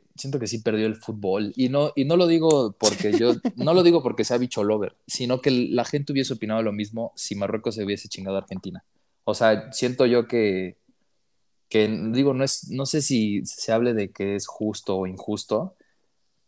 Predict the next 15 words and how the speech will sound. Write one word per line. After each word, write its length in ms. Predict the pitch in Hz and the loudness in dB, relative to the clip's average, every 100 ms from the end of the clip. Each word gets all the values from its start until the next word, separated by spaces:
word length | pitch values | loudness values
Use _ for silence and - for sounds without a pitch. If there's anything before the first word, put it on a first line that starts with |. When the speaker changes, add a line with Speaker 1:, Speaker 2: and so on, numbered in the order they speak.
| _ | _
Speaker 1:
pero 160 | - 117 | -2 0
imagínate 560 | 127 127 175 202 202 - | 0 0 0 0 0 -2
que 260 | 120 117 - _ _ | -4 -6 -8 _ _
un 180 | 156 160 | -4 -2
africano 760 | 175 127 110 120 123 135 165 - _ _ _ | -2 -4 -4 -2 0 -2 -6 -12 _ _ _
se, 500 | - - 110 110 110 | -2 -2 0 0 -2
se 360 | 127 - - 110 | -2 -2 -2 -2
chingue 300 | - 143 143 | -2 0 0
a 40 | |
Messi 400 | 127 127 - 143 | 0 -2 -2 -4
en 140 | 117 107 | -6 -8
su 160 | 110 | -4
último 340 | 113 117 135 117 | -4 -2 -4 -4
mundial 460 | 104 104 110 123 - | -6 -4 -2 -4 -6
cuando 600 | 107 107 101 98 98 | -4 -2 -2 -2 -4